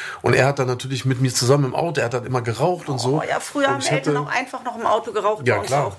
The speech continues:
Speaker 1: genau.
Speaker 2: Das war ganz
Speaker 1: Aber ich
Speaker 2: normal.
Speaker 1: hatte
Speaker 2: Heute
Speaker 1: so
Speaker 2: wird das
Speaker 1: einen
Speaker 2: Jugendamt
Speaker 1: Bock gehabt, auch
Speaker 2: anrufen.
Speaker 1: zu rauchen, weiß ich meine, und dachte mir, egal, scheiß drauf.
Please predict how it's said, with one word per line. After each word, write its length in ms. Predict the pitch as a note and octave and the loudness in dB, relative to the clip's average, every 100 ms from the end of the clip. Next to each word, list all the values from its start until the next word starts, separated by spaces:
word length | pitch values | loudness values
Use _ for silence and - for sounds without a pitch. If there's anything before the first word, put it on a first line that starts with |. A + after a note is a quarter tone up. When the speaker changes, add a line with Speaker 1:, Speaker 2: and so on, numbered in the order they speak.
| - | -4
Speaker 1:
genau. 200 | A2+ C3+ | 0 2
Speaker 2:
Das 220 | - - | 0 -2
war 140 | C#4 C#4 - | -2 -2 -2
ganz 240 | C#4 D4+ | 0 0
Speaker 1:
Aber 140 | B2 | 0
ich 80 | - | 2
Speaker 2:
normal. 160 | - - | 0 2
Speaker 1:
hatte 100 | - | 0
Speaker 2:
Heute 100 | D3 | 0
Speaker 1:
so 100 | G#3 | 0
Speaker 2:
wird 60 | - | 0
das 120 | D#3+ | 0
Speaker 1:
einen 120 | E3 | 2
Speaker 2:
Jugendamt 220 | D3+ F3 G3+ | 2 2 2
Speaker 1:
Bock 80 | |
gehabt, 260 | F3+ D3+ C#3 | 2 0 0
auch 60 | D#3 | -2
Speaker 2:
anrufen. 160 | F3+ | -2
Speaker 1:
zu 120 | - D3 | -4 0
rauchen, 440 | A2+ A#2 D#3+ F3+ | 0 0 -4 0
weiß 180 | D3 E3+ | 0 0
ich 120 | C#3 | -4
meine, 260 | A#2+ B2 C#3 | 0 0 0
und 120 | B2 | 0
dachte 180 | B2 - | -2 0
mir, 100 | A#2+ | 0
egal, 180 | A2+ A2 | 2 0
scheiß 240 | A#2+ A#2 | 0 0
drauf. 120 | G2 | -2